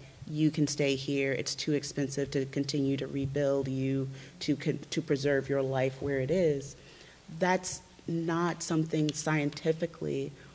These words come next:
or even, uh, mathematically that we can articulate to another person. We live in the water in Louisiana. We live with the water, we are water, we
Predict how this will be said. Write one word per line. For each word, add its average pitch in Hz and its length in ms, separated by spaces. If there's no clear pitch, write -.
or 156 760
even, 151 540
uh, 50 380
mathematically 147 920
that 156 240
we 160 220
can 151 560
articulate 139 680
to 156 140
another 135 260
person. 175 500
We 220 300
live 180 500
in 170 200
the 147 80
water 143 600
in 131 160
Louisiana. - 640
We 170 140
live 165 260
with 185 300
the 196 80
water, 160 540
we 147 180
are 143 340
water, 139 500
we 139 340